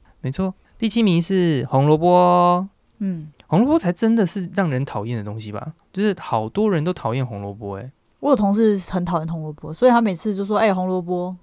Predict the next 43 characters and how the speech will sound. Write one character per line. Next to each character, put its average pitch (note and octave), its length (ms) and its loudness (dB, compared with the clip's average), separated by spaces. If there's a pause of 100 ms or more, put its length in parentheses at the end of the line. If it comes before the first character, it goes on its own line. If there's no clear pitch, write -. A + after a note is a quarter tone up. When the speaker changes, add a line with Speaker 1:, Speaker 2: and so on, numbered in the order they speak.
(100)
Speaker 2:
给 E3 140 -4
我。” D#3+ 260 -6 (200)
<laughs> - 1500 -4
Speaker 1:
哦， G3 80 -6
对， A3+ 200 6
你 C3 120 2
特 G#3 160 2
别 F3 120 2
喜 D3 160 -2
欢 C#3 140 0
红 B2 180 -2
萝 A#2 140 -2
卜 A#2 160 -2
耶。 D#3+ 80 2
Speaker 2:
呃， G3+ 100 2
我 G3+ 120 2
很 A3 120 2
喜 B3+ 60 0
欢 G3+ 120 0
吃 G3 100 -4
红 E3+ 100 -6
萝 D#3+ 80 -10
卜， D#3 180 -14 (160)
我 F3+ 60 -8
就 G#3+ 80 -2
说 A#3+ 100 0
：“给 G3 140 -4
我。” D#3 240 -6
这 D3+ 60 -12
样。 E3+ 140 -16 (120)
Speaker 1:
嗯， C3+ 200 -4
我 D3 120 0
也 C#3 80 0
是 B2+ 100 -6
喜 A#2 180 -8
欢 G#2+ 180 -6
红 G#2 180 -8
萝 G2 140 -10
卜 G2 240 -10
的， G2 100 -10 (300)
Speaker 2:
对。 E3+ 80 -2
Speaker 1:
但 F3+ 80 2
是 F3+ 280 2